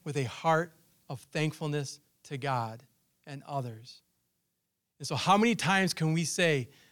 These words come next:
that I stop and I think about somebody and I thank them? And so what I'd like you to do is in your time, when you do write people's names down, thank the Lord for them.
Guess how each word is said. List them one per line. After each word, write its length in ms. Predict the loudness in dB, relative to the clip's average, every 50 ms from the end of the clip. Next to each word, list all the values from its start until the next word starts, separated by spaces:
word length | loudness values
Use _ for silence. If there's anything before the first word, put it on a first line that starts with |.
| _ _
that 180 | -8 -6 -2
I 160 | 2 2 4 4
stop 480 | 2 0 2 4 6 6 6 6 4
and 100 | 2 0
I 80 | 0 0
think 340 | 0 2 4 4 6 6 4
about 320 | 2 2 2 0 0 -2
somebody 600 | -4 -4 -2 -2 -4 -4 -6 -8 -10 -14 -18 -20 _ _ _ _ _ _ _ _ -2
and 140 | 2 4 4
I 100 | 4 2
thank 560 | 2 0 0 2 4 6 6 4 2 -2 -16 -20 -20 _ _ _ _ _ _ _ _ _ _ _ _ _ _ _ _ _ _ _ _ _ _ _ _ _ _ _ _ _ -14
them? 320 | -14 -12 -12 -14 -18 -20 _ _ _ _ _ _ _ _ _ _ _ _ _ _
And 100 | -10 -2
so 100 | 2 4
what 100 | 6 6
I'd 100 | 6 6
like 200 | 6 6 4 4
you 60 | 4
to 80 | 2 2
do 360 | 4 4 4 4 4 2 0 -4 -12 -20 _ _
is 220 | -2 0 0 0 -2 -8 -16 _ _ -2
in 140 | 0 2 2
your 100 | 2 2
time, 540 | 2 2 4 6 6 6 4 2 0 -2 -6 -12 _ _ _ _
when 140 | -2 0 2
you 100 | 2 2
do 280 | 4 4 4 6 6 6
write 220 | 6 4 2 0
people's 360 | 0 0 0 0 0 -2 -2
names 320 | -2 0 0 0 0 0 -2
down, 400 | -4 -6 -6 -8 -10 -14 -18 -20 _ _ _ _ _ _ _ _ _ _ _ _ 0 2
thank 220 | 4 4 4 4
the 100 | 2 2
Lord 320 | 4 6 6 6 4 4
for 140 | 2 -2 -4
them. 340 | -2 -4 -4 -8 -10 -14 -18